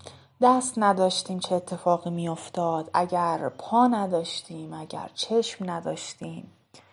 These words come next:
و خیلی، خیلی نعمت‌های دیگه‌ای که خدا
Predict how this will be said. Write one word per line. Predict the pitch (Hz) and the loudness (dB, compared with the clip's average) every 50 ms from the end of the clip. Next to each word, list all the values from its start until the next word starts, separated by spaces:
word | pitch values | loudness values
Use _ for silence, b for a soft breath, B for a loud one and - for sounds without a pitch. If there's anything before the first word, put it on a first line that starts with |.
| B B B B B B B B B B B B - | B B B B B B B B B B B B 0
و | 220 240 | 2 2
خیلی، | 240 - - - - - 269 285 294 302 311 302 294 269 269 269 262 247 | 2 0 -8 -10 0 4 4 6 6 6 6 6 4 4 4 4 2 2
خیلی | 247 - - - - 247 262 277 285 277 277 269 262 247 254 247 247 240 | 0 -4 -12 -4 2 4 4 4 4 2 0 0 0 0 0 0 0 0
نعمت‌های | 226 214 208 139 160 180 185 185 185 - - - 196 202 214 214 | -2 -2 -2 -4 -4 -4 -4 -4 -4 -6 -6 -2 -2 0 0 -2
دیگه‌ای | 208 - 202 185 185 190 196 208 202 | -4 -6 -8 -4 -2 -2 -2 -2 -2
که | 202 220 | -4 -6
خدا | 196 - - - - 175 175 175 175 185 185 196 202 202 208 208 208 | -8 -8 -10 -12 -6 -4 -4 0 2 4 6 6 6 4 4 0 -4